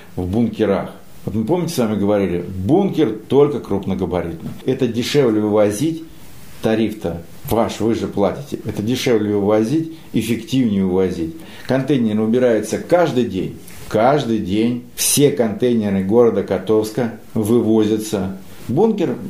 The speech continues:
это, это примерно раз в три дня. Поэтому в бункер, ну, вас очень прошу, бросаем только крупногабаритный. Очень прошу, чтобы вы попадали в контейнер. Это тоже такой,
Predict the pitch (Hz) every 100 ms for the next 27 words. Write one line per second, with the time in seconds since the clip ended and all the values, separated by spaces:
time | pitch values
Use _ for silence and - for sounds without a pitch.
0 | - - - - 104 - 107 107 113 104
1 | 117 110 101 95 110 110 - 104 98 95
2 | - - - 131 135 135 135 113 104 139
3 | 135 - 90 - - - 104 113 123 135
4 | 104 95 98 92 - 82 82 92 87 -
5 | 110 113 101 - 123 143 - - 95 98
6 | 95 87 85 80 - - - - - 127
7 | 143 143 117 101 98 98 90 90 - -
8 | - 107 107 110 123 - 127 - 123 113
9 | 107 113 104 90 82 - - - - 98
10 | 92 98 87 78 76 - 107 101 117 101
11 | 95 95 92 92